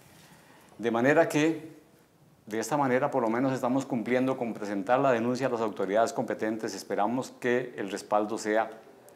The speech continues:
ilimitado porque la cosa es grave en esa, en esos sitios.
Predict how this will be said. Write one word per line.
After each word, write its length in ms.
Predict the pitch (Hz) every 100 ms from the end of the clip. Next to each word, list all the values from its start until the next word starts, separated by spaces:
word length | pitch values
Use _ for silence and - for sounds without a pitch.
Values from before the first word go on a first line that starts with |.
| - - - -
ilimitado 680 | 113 110 107 104 113 123
porque 240 | 117 - 101
la 140 | 92
cosa 240 | 117 113 123
es 80 |
grave 440 | 104 110 113 131 104
en 120 | 101
esa, 160 | 104 104 -
en 60 | 101
esos 200 | 101 101
sitios. 520 | 98 - 80 - -